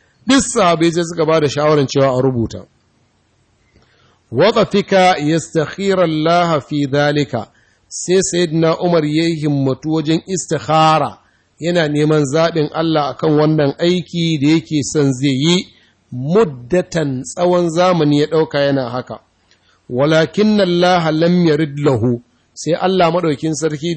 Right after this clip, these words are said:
bai nufi wannan alkhairi ya gudana a hannun Umar ba. Warwal Baihaqi fil Madkhal an Urwat ibn Zubair anna Umar ibn al-Khattab arada an yaktuba sunan.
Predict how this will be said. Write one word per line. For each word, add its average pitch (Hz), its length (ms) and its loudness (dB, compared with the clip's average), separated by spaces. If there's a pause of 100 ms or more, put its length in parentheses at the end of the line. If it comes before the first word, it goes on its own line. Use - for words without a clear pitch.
bai 147 160 2
nufi 139 200 -2
wannan 175 380 2
alkhairi 160 720 0 (120)
ya 139 160 0
gudana 139 440 0
a 151 100 -6
hannun 143 400 2
Umar 143 320 0
ba. 98 140 -10 (1400)
Warwal 196 540 4
Baihaqi 175 680 0
fil 151 240 -2
Madkhal 170 720 2 (440)
an 175 180 0 (140)
Urwat 185 420 0
ibn 175 280 0
Zubair 165 680 2 (500)
anna 196 400 2
Umar 185 220 2
ibn 175 240 0
al-Khattab 165 720 0 (240)
arada 160 440 0 (100)
an 170 160 0
yaktuba 165 580 0
sunan. 170 600 0